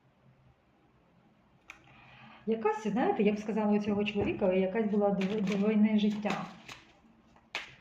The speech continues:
Так, де людина зараз, да? Прочитали. Прям так цікава карта, от ця колода,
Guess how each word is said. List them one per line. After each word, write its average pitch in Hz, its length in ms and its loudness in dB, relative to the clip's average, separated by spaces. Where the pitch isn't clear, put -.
Так, 202 220 2
де 277 220 6
людина 214 380 4
зараз, 170 360 0
да? - 260 -2
Прочитали. 175 540 -2
Прям 185 300 0
так - 280 -2
цікава 180 420 -2
карта, 220 340 -2
от 170 220 -4
ця 190 100 -2
колода, 185 500 -4